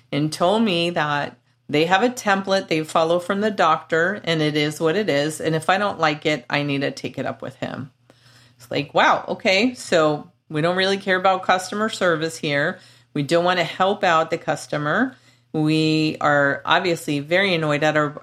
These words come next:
job. We're looked to be overworked, very stressed out. And so that's not my fault either, because you're short there or there's not proper staffing or anything else.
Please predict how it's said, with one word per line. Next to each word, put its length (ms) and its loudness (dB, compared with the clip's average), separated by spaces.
job. 500 0
We're 420 -2
looked 360 -4
to 60 -8
be 220 2
overworked, 600 2
very 360 0
stressed 500 -2
out. 420 0
And 300 0
so 500 2
that's 200 -4
not 200 2
my 160 -2
fault 400 -4
either, 460 -4
because 360 0
you're 140 0
short 500 0
there 560 2
or 180 0
there's 240 -4
not 220 0
proper 380 0
staffing 640 -2
or 80 -2
anything 380 -4
else. 320 -2